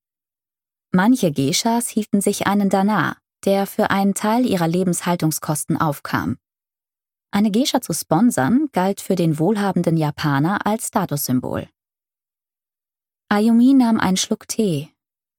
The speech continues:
Ihr Kimono rutschte hoch. Rasch zog sie den Ärmel wieder über ihr Handgelenk.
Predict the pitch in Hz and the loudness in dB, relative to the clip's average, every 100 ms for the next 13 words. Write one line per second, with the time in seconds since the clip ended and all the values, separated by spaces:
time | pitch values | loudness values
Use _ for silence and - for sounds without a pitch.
0 | - 202 - 269 240 175 160 156 - 180 | -6 -6 0 2 4 2 2 0 -2 -2
1 | 151 165 151 - _ _ _ _ _ 196 | 0 0 -2 -4 _ _ _ _ _ 0
2 | 208 262 - - - 220 - 190 180 165 | 0 0 -4 -4 -4 -4 -2 0 0 0
3 | 160 165 170 165 156 151 - 156 156 170 | 0 2 0 -2 -2 -2 -2 -2 -2 -2
4 | 180 170 - 139 107 - | -2 -2 -4 -6 -6 -8